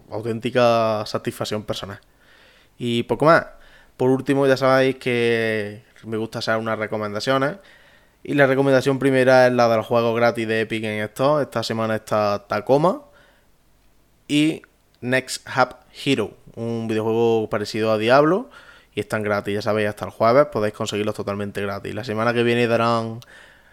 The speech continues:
la copia esta que salió de Mega Man, que se llama dos mil X X, y Baron-, Barony, no sé qué juego <laughs> es ese, pero ya lo sabéis.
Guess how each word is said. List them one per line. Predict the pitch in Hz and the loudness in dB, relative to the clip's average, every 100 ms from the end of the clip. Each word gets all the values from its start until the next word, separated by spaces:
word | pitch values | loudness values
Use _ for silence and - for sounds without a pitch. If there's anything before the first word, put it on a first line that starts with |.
| _ - | _ -6
la | 117 113 110 | 2 2 4
copia | 117 113 120 | 2 4 4
esta | 120 117 | 2 0
que | 113 | -2
salió | 113 117 | 0 2
de | 113 117 113 | 2 2 2
Mega | 113 110 | 2 2
Man, | 110 139 | 2 0
que | |
se | 135 | -2
llama | 113 113 113 110 110 107 | -2 0 0 0 0 -2
dos | 107 | -2
mil | 107 110 113 110 113 110 - | -2 -4 -4 -4 -4 -6 -6
X | 117 113 117 113 | -8 -4 -2 -2
X, | 120 160 196 - _ _ _ _ - | -2 -4 -6 -10 _ _ _ _ -4
y | 135 139 151 113 - _ _ _ _ _ _ _ _ _ _ _ _ - | 0 2 0 -4 -14 _ _ _ _ _ _ _ _ _ _ _ _ -14
Baron-, | 127 120 117 113 131 151 - _ | 0 4 6 6 4 2 -6 _
Barony, | - 117 120 113 98 98 - | -6 2 4 4 -2 -8 -12
no | 113 | -12
sé | - 117 | -10 -10
qué | 104 | -8
juego | 117 101 | -6 -6
<laughs> | 113 | -4
es | 107 - - | -4 -4 -8
ese, | - _ - - - | -12 _ -18 -18 -16
pero | - 113 | -6 -2
ya | 113 | 0
lo | 110 | 0
sabéis. | 113 104 98 | 0 -2 -4